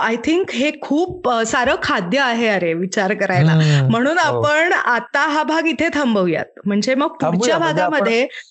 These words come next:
Speaker 2: म्हणजे आपण
Speaker 1: हम्म.
Speaker 2: अपचनाचा धोका टाळूयात. हा.
Speaker 1: टाळूयात,
Speaker 2: <laughs>
Speaker 1: येस. आणि
Speaker 2: हा.
Speaker 1: अजून दोन टूल्स आपली राहिलेली आहेत, ती पुढच्या
Speaker 2: हा.
Speaker 1: भागामध्ये, अ, तू आम्हाला सांगणार आहेस. तर
Speaker 2: नक्की.
Speaker 1: जाता जाता काय सांगशील?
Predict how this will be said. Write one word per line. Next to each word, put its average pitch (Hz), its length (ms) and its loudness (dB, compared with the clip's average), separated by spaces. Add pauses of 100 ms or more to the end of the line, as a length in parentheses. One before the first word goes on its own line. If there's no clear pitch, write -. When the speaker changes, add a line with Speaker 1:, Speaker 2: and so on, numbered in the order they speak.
Speaker 2:
म्हणजे 165 180 0
आपण 196 240 0
Speaker 1:
हम्म. 254 120 0
Speaker 2:
अपचनाचा 196 580 0
धोका 139 420 -2
टाळूयात. 151 680 -2 (220)
हा. 185 240 -2 (100)
Speaker 1:
टाळूयात, 247 600 0
Speaker 2:
<laughs> 175 100 0
Speaker 1:
येस. 247 520 -2
आणि 240 560 0
Speaker 2:
हा. - 240 -6
Speaker 1:
अजून 320 480 0
दोन 320 300 2
टूल्स 370 320 0
आपली 330 320 0
राहिलेली 269 480 0
आहेत, 220 360 0 (140)
ती 269 60 0
पुढच्या 269 420 -2
Speaker 2:
हा. 311 120 0
Speaker 1:
भागामध्ये, 285 600 2
अ, 220 380 0 (120)
तू 277 80 0
आम्हाला 240 380 0
सांगणार 214 540 0
आहेस. 214 380 -2 (320)
तर 320 60 0
Speaker 2:
नक्की. 262 140 -2
Speaker 1:
जाता 233 460 0
जाता 285 680 -2 (240)
काय 269 180 0
सांगशील? 180 500 -4